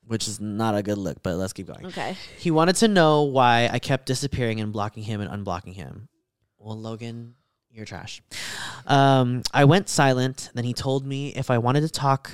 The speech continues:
Speaker 1: and then give him, and then I gave him his, gave him my, what? And then gave me his number. A week or two passed. Then I texted him. We texted for a
Speaker 2: Of course.
Speaker 1: whole week.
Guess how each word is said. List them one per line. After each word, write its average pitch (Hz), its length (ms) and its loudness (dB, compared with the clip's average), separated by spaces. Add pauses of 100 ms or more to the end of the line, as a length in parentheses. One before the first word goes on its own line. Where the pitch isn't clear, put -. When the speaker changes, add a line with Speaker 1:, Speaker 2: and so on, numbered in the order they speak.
(120)
Speaker 1:
and 117 220 0
then 110 180 0
give 107 200 -2
him, 110 260 -4 (200)
and 113 200 -2
then 110 140 -2
I 107 40 -4
gave 107 180 -4
him 117 120 -4
his, 104 160 -4 (200)
gave 110 240 -6
him 110 160 -4
my, 104 380 -4 (280)
what? 190 260 -6
And 113 180 -4
then 113 140 -4
gave 127 360 -2 (280)
me 127 160 -4
his 110 180 -6
number. 82 380 -12 (640)
A 131 80 -2
week 175 220 2
or 214 80 4
two 143 640 0
passed. - 680 0 (100)
Then 113 140 -4
I 104 160 -4
texted - 460 -8
him. 95 420 -8 (480)
We 127 80 -6
texted 160 320 -2
for 170 100 2
a 165 40 4
Speaker 2:
Of 170 40 2
course. 160 60 -2
Speaker 1:
whole 196 240 0
week. 127 440 -8